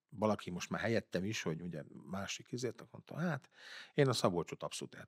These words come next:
tudnám képzelni. És akkor úgy alakult, hogy, hogy akkor ő is elképzelte ezt velünk,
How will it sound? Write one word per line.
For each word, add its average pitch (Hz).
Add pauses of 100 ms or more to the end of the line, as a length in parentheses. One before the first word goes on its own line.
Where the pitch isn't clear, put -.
tudnám -
képzelni. - (680)
És -
akkor 147
úgy 101
alakult, 101
hogy, 95 (500)
hogy 107
akkor 107
ő 85
is - (220)
elképzelte 87
ezt -
velünk, 156